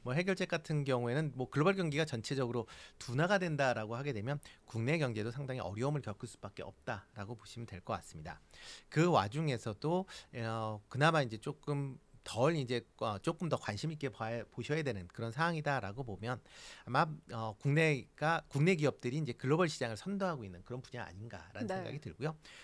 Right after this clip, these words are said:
Speaker 1: 뭐 대표적으로 뭐 이 차 전지나 반도체, 아니면 조선 관련 쪽을 좀 더 관심 있게 보시면 어떨까 싶습니다.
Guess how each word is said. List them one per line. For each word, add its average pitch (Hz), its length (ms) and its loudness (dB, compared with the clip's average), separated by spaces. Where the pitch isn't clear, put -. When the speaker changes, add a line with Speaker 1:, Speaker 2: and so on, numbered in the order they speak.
Speaker 1:
뭐 123 120 2
대표적으로 143 960 0
뭐 110 180 -6
이 110 140 -6
차 165 140 -2
전지나 90 420 -6
반도체, 117 560 -6
아니면 123 160 -6
조선 180 500 2
관련 113 380 -2
쪽을 143 320 -6
좀 165 200 -4
더 117 140 -4
관심 110 300 -10
있게 98 160 -10
보시면 95 380 -10
어떨까 78 540 -8
싶습니다. 73 560 -14